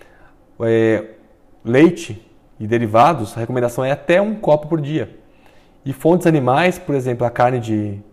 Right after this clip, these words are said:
de, de boi, de, de porco, uma média de quatorze gramas ingeridas por dia. Isso é um, um nacozinho ali, é um, um filetinho de, de, de carne.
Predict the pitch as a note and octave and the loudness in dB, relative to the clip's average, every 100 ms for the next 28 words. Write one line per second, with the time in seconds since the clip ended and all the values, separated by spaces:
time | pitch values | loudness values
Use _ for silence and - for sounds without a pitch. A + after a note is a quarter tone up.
0 | - G2+ G#2 G2+ G#2 G2 B2 D#3 D3+ A2+ | -18 -12 -10 -10 -10 -2 2 4 2 -2
1 | G2+ G2 F#2+ F#2 - _ _ _ - G#2+ | -6 -8 -8 -12 -18 _ _ _ -16 -8
2 | C#3 F3 F#3 G2 - - _ B2+ C3 C#3+ | 0 0 0 -6 -16 -20 _ 0 2 2
3 | D#3 D#3 E3 E3 - F#3+ G3+ F#3+ E3+ C3+ | 0 -2 0 -2 2 4 4 4 2 4
4 | C#3 C3+ B2+ - A#2+ A#2+ A2+ - A2+ G2 | 2 2 -4 -4 -2 -2 -4 -4 -4 -4
5 | F#2+ F2+ - - C3 - F#3 A3 F#3+ C#3 | -10 -12 -18 -10 -8 -2 -2 0 -4 -4
6 | A2 A2 _ _ A#2+ A#2+ D3 F#3 C#3 D3+ | -8 -14 _ _ -6 -2 -2 0 0 2
7 | D#3 B2+ C3 A#2 B2 C#3 A#2 G#2+ G#2+ A2 | 2 2 2 2 -2 -6 -6 -8 -10 -14
8 | - - - - - B2+ - E3+ F3+ - | -16 -20 -20 -20 -12 -6 0 4 2 2
9 | F3 F#3 A2+ G#2 G#2+ A2+ A2 G#2+ G#2+ A2+ | 2 2 0 -4 -6 -4 -4 -8 -8 -8
10 | A2+ A#2 A#2 G2 F#2+ | -8 -4 -4 -4 -8